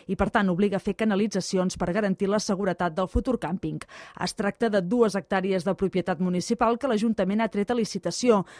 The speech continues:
El concurs l'ha guanyat un empresari txec que fa vint anys que visita el matret justament per pescar. L'objectiu, però, és que aquesta activitat sigui un reclam per atreure també turisme familiar centreeuropeu.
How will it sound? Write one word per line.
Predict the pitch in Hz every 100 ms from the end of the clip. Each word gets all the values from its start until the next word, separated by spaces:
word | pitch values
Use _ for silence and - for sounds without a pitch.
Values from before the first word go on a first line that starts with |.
| - -
El | 196
concurs | 262 247 294 254 -
l'ha | 226 226
guanyat | 240 240 247
un | 214
empresari | 185 185 202 170
txec | 170 226 220 -
que | 202
fa | - 247
vint | 285 247
anys | 226 190 -
que | 180
visita | 170 196 180
el | 196
matret | 226 196 185 -
justament | 214 233 254 208 180 190
per | 254 214 156
pescar. | - 202 156 - -
L'objectiu, | 196 180 226 - 247
però, | 302 226 -
és | - 190
que | 220
aquesta | 196 240 - 302
activitat | 311 247 247 233
sigui | - 269 311
un | 269
reclam | 196 - 247 208 185
per | 175
atreure | 175 196 190 220
també | 262 226 190
turisme | - 220 247 262 247
familiar | 208 277 254 196 214 - -
centreeuropeu. | - 233 - 170 165 165 233 170